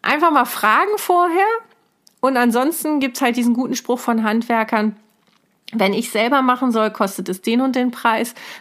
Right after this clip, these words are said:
Wenn Sie vorgearbeitet haben, kostet es das Doppelte.“ Ja, und das ist bei allen Handwerkern so.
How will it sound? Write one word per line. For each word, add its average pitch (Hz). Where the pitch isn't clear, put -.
Wenn 208
Sie 220
vorgearbeitet 214
haben, 175
kostet 190
es 180
das -
Doppelte.“ 180
Ja, 226
und 220
das 196
ist 190
bei -
allen 180
Handwerkern 175
so. -